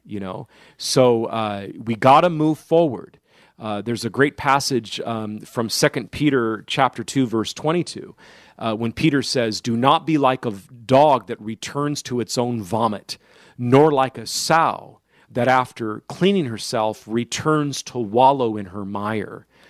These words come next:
Don't keep going back to your wicked, sinful past.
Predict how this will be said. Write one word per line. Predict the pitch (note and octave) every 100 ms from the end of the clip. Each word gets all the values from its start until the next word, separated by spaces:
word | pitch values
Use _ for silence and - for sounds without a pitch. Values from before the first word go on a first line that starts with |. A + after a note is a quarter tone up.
| - - - A#2+ G2
Don't | C#3 C3 D3
keep | - F#3 F#3+
going | B2 B2+ C#3+ C3+
back | A2 G#2+ -
to | - B2
your | A#2+ A#2 A#2
wicked, | A2 G#2 G#2 B2 B2
sinful | - A2 G#2+ - B2+
past. | - C#3 G3+ D#3 F3+ -